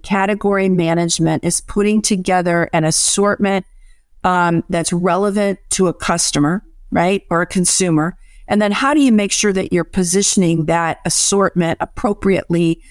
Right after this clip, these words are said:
so that you're driving them to that category and, you know, that they're picking your products?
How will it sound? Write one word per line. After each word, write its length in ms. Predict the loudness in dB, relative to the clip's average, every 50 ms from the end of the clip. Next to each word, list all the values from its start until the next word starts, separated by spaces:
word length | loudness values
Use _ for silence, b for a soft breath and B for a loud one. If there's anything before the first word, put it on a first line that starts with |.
| b b b
so 160 | -4 -4 -2 0
that 120 | 0 0
you're 160 | 0 0 0
driving 640 | -2 -2 0 0 2 2 2 2 2 2 2 2 2
them 380 | 2 2 0 0 0 -2 -4 -8 _ _ _ -14 -8 -4
to 500 | -2 0 0 2 2 2 2 0 -2 -4 -4
that 300 | -2 0 -2 -2 -4 -6
category 720 | -6 -4 -2 -2 -4 -4 -4 -4 -2 -2 0 0 -2 -2 -2 -2
and, 420 | -2 0 0 0 0 0 -2 -2 -6 -6 -4
you 80 | -2 0
know, 100 | 0 0
that 140 | 0 0 0
they're 100 | -2 -2
picking 320 | -2 -2 -2 0 0 0
your 80 | 0 0
products? 600 | 0 -2 -2 -2 -4 -6 -6 -8 -8 -8 -8